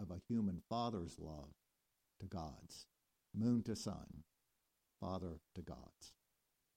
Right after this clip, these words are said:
The good things in life are reflections of their source. Saint Paul applies that analogy to us.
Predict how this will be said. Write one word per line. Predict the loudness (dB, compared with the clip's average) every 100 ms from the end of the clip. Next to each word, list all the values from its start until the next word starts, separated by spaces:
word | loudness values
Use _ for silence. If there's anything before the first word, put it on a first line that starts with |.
| _ _ -2
The | 4
good | 8 8 6
things | 8 8 8
in | 8 8
life | 8 6 6 2 -4 -6
are | -4 -2
reflections | -2 -4 -2 -4 -4 0 2 2 -4 -10
of | -6
their | -6
source. | -6 -6 -8 -10 -14 -16 _ _ _ _ _ _ _ _ _ _ _ _ _ _ _ 0
Saint | 2 4
Paul | 4 6 6 6
applies | 4 4 4 4
that | 4 6
analogy | 6 6 6 4 4
to | 4
us. | 4 2 2 -2 -6 -8